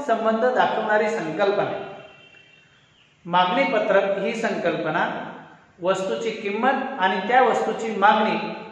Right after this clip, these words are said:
या दोघांमधला कार्यात्मक संबंध दाखवणारी संकल्पना आहे. आणि म्हणून मग आता आपण मागणी पत्रक शिकतोय. आलेखामध्ये बघा, मागणी आणि किंमत यांचा संबंध दाखवलेला आहे.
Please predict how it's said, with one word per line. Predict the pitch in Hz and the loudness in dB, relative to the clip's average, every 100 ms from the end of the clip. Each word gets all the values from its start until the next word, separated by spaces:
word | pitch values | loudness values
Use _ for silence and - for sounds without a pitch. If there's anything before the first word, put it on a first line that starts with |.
| 220 | 2
या | 247 | 4
दोघांमधला | 247 208 196 220 220 220 220 247 | 4 2 2 2 2 0 2 4
कार्यात्मक | 247 - 196 190 214 226 226 269 - | 4 2 2 4 6 4 4 -2 -2
संबंध | 226 226 196 202 208 | -2 -2 0 -2 -2
दाखवणारी | 240 - 175 185 196 185 202 - | -2 2 2 2 0 0 0 0
संकल्पना | 180 156 170 208 196 170 | -4 -4 -2 -2 0 -2
आहे. | - - - - - - _ _ _ _ | -2 -8 -12 -18 -20 -20 _ _ _ _
आणि | 170 196 | -4 -2
म्हणून | 196 254 277 | 0 2 2
मग | 196 170 - - - | 2 0 -2 -8 -2
आता | 190 254 | 2 4
आपण | 233 - | 4 2
मागणी | 220 175 175 185 180 | 2 2 2 -2 -2
पत्रक | 180 185 - | -2 -2 -2
शिकतोय. | 160 - 151 - - - - - _ _ _ _ _ _ _ _ _ - - | -6 -4 -6 -6 -10 -14 -20 -20 _ _ _ _ _ _ _ _ _ -20 0
आलेखामध्ये | 180 247 269 269 269 254 214 170 190 - - - - - - - _ - | 4 6 4 4 2 4 4 4 2 -2 -6 -12 -14 -18 -20 -20 _ -2
बघा, | 226 226 170 220 - - - - - - - _ - | 2 4 4 0 -4 -10 -14 -18 -20 -20 -20 _ -12
मागणी | 190 196 202 254 277 - | 2 4 4 0 -2 -4
आणि | 202 226 220 | -4 -4 -4
किंमत | 226 240 202 | -2 -2 0
यांचा | 208 214 226 | 0 2 0
संबंध | 220 196 202 202 | 2 0 0 2
दाखवलेला | 180 156 185 151 147 | 2 4 2 2 2
आहे. | 180 - - | 2 2 -4